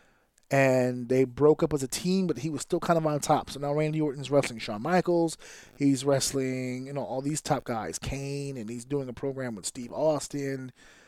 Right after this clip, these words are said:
So he's, he, he's doing something there.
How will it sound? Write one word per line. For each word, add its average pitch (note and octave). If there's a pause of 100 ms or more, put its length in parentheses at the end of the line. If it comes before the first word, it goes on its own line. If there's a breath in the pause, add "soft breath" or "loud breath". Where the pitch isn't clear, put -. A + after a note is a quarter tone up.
(400 soft breath)
So -
he's, D#3
he, D3+
he's C#3+ (240)
doing A#3
something G#3+
there. G#3